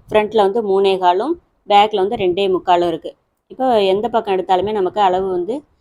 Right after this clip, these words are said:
உம், அதாவது பிளவுஸோட வெளிப்பக்கம் எடுத்தீங்கன்னா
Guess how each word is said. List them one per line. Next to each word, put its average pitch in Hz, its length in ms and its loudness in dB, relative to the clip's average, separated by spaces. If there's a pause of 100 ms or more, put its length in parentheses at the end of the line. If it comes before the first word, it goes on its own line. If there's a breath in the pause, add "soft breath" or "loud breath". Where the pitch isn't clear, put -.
(480)
உம், 190 280 -2 (100)
அதாவது 202 360 0 (440)
பிளவுஸோட 220 500 2
வெளிப்பக்கம் 220 500 2
எடுத்தீங்கன்னா 190 400 -2